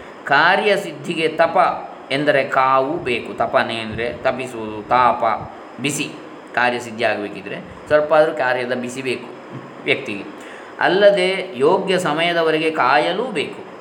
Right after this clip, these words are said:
ಕಾವು ಬೇಕು, ಕಾಯುವಿಕೆ ಬೇಕು. ಕಾವಿನಲ್ಲಿ ಹುಮ್ಮಸವಿದೆ. ನೋಡಿ, ಬೆಚ್ಚಗಿದ್ರೆ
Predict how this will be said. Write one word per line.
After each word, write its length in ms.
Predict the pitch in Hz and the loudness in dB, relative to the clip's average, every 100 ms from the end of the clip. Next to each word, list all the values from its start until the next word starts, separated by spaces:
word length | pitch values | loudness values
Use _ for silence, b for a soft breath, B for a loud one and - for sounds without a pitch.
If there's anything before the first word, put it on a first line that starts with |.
| - - - - - - - - - - - - - - | -18 -18 -18 -18 -18 -18 -20 -20 -18 -18 -18 -18 -16 -4
ಕಾವು 400 | 117 131 156 156 | 2 4 2 0
ಬೇಕು, 560 | 160 156 - - - - - - | -4 -4 -8 -12 -14 -16 -8 0
ಕಾಯುವಿಕೆ 580 | 160 160 147 - 107 | 2 2 0 -4 -8
ಬೇಕು. 300 | - - - B B - | -8 -10 -14 B B -2
ಕಾವಿನಲ್ಲಿ 720 | 156 180 226 233 180 151 151 | 2 4 4 2 -4 -4 -2
ಹುಮ್ಮಸವಿದೆ. 1120 | 151 196 208 202 175 165 135 120 123 127 117 98 - - | -2 0 2 2 2 2 2 0 0 2 0 -2 -10 -4
ನೋಡಿ, 220 | 135 156 | 0 2
ಬೆಚ್ಚಗಿದ್ರೆ 1000 | 131 147 - 190 170 170 170 196 233 - | 2 2 2 0 0 2 4 4 0 -8